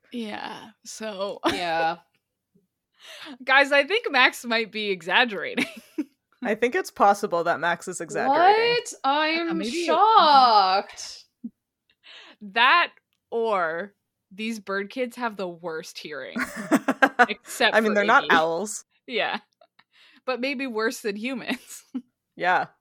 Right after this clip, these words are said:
Speaker 1: And they
Speaker 3: maybe.
Speaker 1: stop hearing the car when it pulls out of the parking lot. <laughs>
Speaker 2: Do we know if birds
Speaker 3: <laughs>
Speaker 2: have worse hearing than humans? I would,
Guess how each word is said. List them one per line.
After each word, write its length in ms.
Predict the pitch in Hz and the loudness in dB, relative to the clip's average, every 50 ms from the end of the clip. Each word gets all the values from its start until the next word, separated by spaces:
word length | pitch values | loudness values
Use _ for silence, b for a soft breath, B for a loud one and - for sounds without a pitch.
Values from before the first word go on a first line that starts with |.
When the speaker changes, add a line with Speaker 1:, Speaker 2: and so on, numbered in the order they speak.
| _ _ | _ _
Speaker 1:
And 220 | - - 202 214 208 | -6 -4 -2 0 0
they 40 | 208 | 0
Speaker 3:
maybe. 100 | 220 240 | -2 -2
Speaker 1:
stop 320 | - - 233 233 233 233 | 0 2 4 4 4 2
hearing 280 | 233 233 220 214 214 214 | 0 -2 -2 -2 -4 -6
the 80 | 208 | -8
car 280 | 202 - 220 190 190 190 | -8 -4 -2 -2 -2 -2
when 180 | 185 180 175 | -2 -4 -6
it 160 | 175 170 - - | -6 -8 -10 -12
pulls 380 | - - 208 202 202 196 185 - - | -8 -4 -2 -2 -2 -4 -6 -6 -2
out 220 | 165 175 185 185 185 | -2 0 0 0 -2
of 160 | 175 165 160 | -6 -8 -10
the 80 | 175 | -12
parking 380 | 165 - 190 165 170 170 160 151 | -10 -8 -6 -6 -6 -8 -10 -8
lot. 160 | - 175 240 - - 262 | -4 -4 -4 -2 -2 -6
<laughs> 140 | 240 262 247 | -6 -6 -8
Speaker 2:
Do 140 | 262 269 277 | -8 -6 -4
we 200 | 320 320 311 302 | -4 -4 -4 -4
know 380 | 269 233 220 208 208 226 254 | -2 0 2 2 2 2 2
if 260 | 254 262 277 202 220 | 2 0 0 -2 -2
birds 420 | - 247 226 233 240 262 254 233 - | -2 -2 0 0 0 0 -2 -6 -6
Speaker 3:
<laughs> 20 | |
Speaker 2:
have 500 | - - 262 240 240 247 262 277 269 247 _ _ 285 | 0 2 4 4 4 4 2 0 -2 -6 _ _ -16
worse 360 | - 254 269 262 277 277 - | -10 -6 -4 -4 -4 -4 -6
hearing 680 | - 320 269 254 269 285 294 294 294 294 285 277 - - - | -8 -6 -6 -4 -4 -6 -6 -8 -8 -10 -12 -16 -16 -10 -8
than 160 | 277 277 277 277 | -8 -6 -6 -6
humans? 500 | 277 294 285 294 285 311 330 359 359 285 - | -6 -6 -8 -6 -6 -6 -4 -6 -6 -4 0
I 260 | 233 254 262 285 311 | 2 2 4 2 0
would, 180 | 302 320 311 | -2 -4 -8